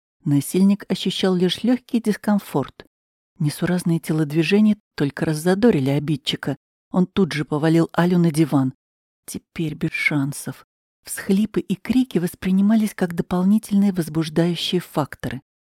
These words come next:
В конце концов, гад навалился, совершенно не сдерживаясь на локтях. Аля прохрипела, что ей невозможно дышать,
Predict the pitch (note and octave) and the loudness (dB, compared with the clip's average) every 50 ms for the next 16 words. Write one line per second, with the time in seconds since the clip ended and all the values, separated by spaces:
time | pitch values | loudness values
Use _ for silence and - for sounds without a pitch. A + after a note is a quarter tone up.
0 | _ _ _ _ _ _ _ - - D3+ D3 D3+ - E3 - - D#3+ D#3 D3+ - | _ _ _ _ _ _ _ -6 0 0 2 2 0 -2 -2 0 0 0 0 0
1 | G3 F#3 - - _ _ _ _ - D3 D#3+ F3 - - - E3+ E3 D#3 E3+ E3+ | -2 -2 -2 -6 _ _ _ _ -2 0 2 2 2 2 0 0 0 2 2 2
2 | F3 F#3+ G#3+ G3 - - - - - _ - - E3+ D#3+ E3+ - - - G3+ G3 | 2 2 2 0 -2 -4 -8 -10 -12 _ -14 -12 -10 -8 -8 -8 -6 -4 -2 0
3 | F#3 F#3 F#3 F#3 F#3 E3+ E3 E3 E3+ G3+ F#3 D#3+ E3 D#3+ E3 D#3+ - - E3+ E3 | 0 2 2 2 0 0 -2 0 2 2 2 0 0 -2 -2 -2 -2 -2 -2 -2
4 | E3+ F3+ - - - - - D#3+ - - - - _ _ _ _ _ _ _ _ | -2 -2 -4 -6 -6 -4 -2 -2 -2 -4 -8 -14 _ _ _ _ _ _ _ _
5 | _ _ - - - F#3 - - F3+ - - - G#3 F#3+ - _ - A#3 A3+ G#3 | _ _ -6 -4 -4 -4 -6 -6 -8 -8 -6 -6 -6 -6 -6 _ -2 -2 0 0
6 | F3+ D#3+ - - - F3+ F3+ F#3+ F#3+ F#3+ F#3+ F3+ F#3+ F#3+ F#3+ G3 G3+ G#3+ G#3+ - | -2 -4 -6 -8 -8 -4 -2 0 0 0 0 0 -2 -2 -2 -2 -2 -2 -2 0
7 | A3 A3 G3 G#3 G#3+ - - - - F#3+ D#3 B2 - - | 0 0 0 0 -2 -2 -4 -4 -4 -2 -2 -4 -6 -10